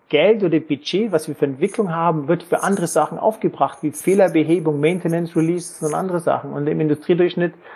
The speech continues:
ist es so knapp über fünfzig Prozent. Das heißt, fünfzig Prozent unseres Geld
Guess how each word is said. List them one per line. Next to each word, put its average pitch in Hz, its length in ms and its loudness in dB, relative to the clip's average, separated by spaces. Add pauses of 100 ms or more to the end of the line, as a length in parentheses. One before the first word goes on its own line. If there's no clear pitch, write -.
(260)
ist 143 100 -4
es 147 120 0
so - 80 -12
knapp 170 280 2
über 156 220 2
fünfzig 170 420 -6
Prozent. 165 460 -4
Das 143 140 -2
heißt, 147 340 2
fünfzig 180 460 -4
Prozent 165 360 -2
unseres 151 360 -6
Geld 165 280 0